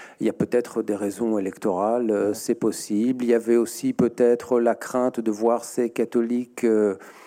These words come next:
Speaker 1: euh, intégristes se diriger vers, euh, une autre église de Bordeaux pour l'investir, comme ça s'était produit déjà
Speaker 2: Ouais, ouais.
Speaker 1: ailleurs, par exemple en région parisienne, à Saint-Nicolas-du-Chardonnet
Speaker 2: Bien sûr,
Speaker 1: à Paris,
Speaker 2: bien sûr,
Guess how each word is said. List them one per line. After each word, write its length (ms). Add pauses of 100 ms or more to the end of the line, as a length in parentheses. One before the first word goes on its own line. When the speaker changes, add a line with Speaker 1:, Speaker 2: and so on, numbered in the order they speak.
(260)
Speaker 1:
euh, 420
intégristes 640
se 160
diriger 480
vers, 360
euh, 320
une 360
autre 280
église 500
de 220
Bordeaux 460
pour 300
l'investir, 640
comme 160
ça 120
s'était 280
produit 360
déjà 340
Speaker 2:
Ouais, 0
ouais. 160 (240)
Speaker 1:
ailleurs, 420
par 160
exemple 340
en 40
région 280
parisienne, 560
à 60
Saint-Nicolas-du-Chardonnet 920
Speaker 2:
Bien 100
sûr, 20
Speaker 1:
à 40
Paris, 420
Speaker 2:
bien 100
sûr, 80